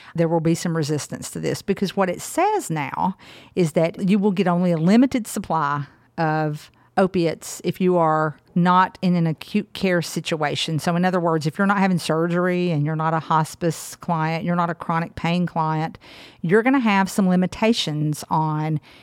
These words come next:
how much medication you should walk out the door with. And your physician has to justify,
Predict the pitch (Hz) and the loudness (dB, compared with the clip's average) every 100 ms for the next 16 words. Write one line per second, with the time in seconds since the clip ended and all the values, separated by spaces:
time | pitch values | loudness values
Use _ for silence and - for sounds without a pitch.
0 | - _ - 208 208 - 190 175 - 175 | -20 _ -4 0 0 0 0 0 0 0
1 | 180 165 - 180 160 160 151 165 175 202 | 2 0 0 -2 -2 0 -4 -2 -2 0
2 | 165 - - - - - - 180 180 170 | -2 -4 -6 -10 -20 -8 0 2 2 0
3 | 170 160 233 381 - 185 180 175 170 - | 0 0 0 0 0 0 0 0 0 -2
4 | - 175 143 190 185 - 185 - 156 147 | -2 -2 2 0 0 -2 -2 0 0 0
5 | 147 | -2